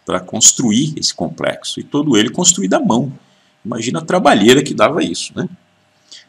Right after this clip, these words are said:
Olha aqui, de novo o regato de água, né?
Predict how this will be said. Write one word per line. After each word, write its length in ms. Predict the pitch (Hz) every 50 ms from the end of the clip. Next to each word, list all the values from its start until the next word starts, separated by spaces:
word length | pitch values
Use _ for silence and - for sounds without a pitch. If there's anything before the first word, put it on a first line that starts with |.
| _ _ _
Olha 160 | 104 104 98
aqui, 180 | 98 - - 80
de 140 | 78 104 101
novo 280 | 95 92 98 90 92
o 40 | 92
regato 500 | 104 104 92 82 87 90 90 90 - -
de 100 | - 135
água, 380 | 117 117 127 - 247 302 277 - _ _ _ _ _ _ _ _ _ _ -
né? 200 | 87 92 131